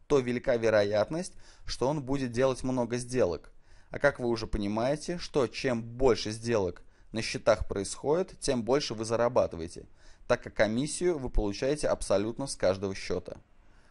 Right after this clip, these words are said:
Важно знать, что бывают такие трейдеры, которые совершают сотни сделок в месяц, а это может вылиться вам в хороший доход.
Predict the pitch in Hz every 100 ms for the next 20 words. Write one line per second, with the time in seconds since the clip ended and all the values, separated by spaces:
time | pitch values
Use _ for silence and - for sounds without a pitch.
0 | - 107 143 147 143 123 143 175 202 -
1 | - - 127 143 131 - - 117 - 127
2 | 147 156 175 180 110 - 143 143 - 107
3 | 104 - 131 127 - 127 127 120 117 120
4 | 120 117 113 92 - - - - - -
5 | _ - - 107 139 175 175 127 - 117
6 | 123 151 - 110 104 - 113 101 92 101
7 | 101 - -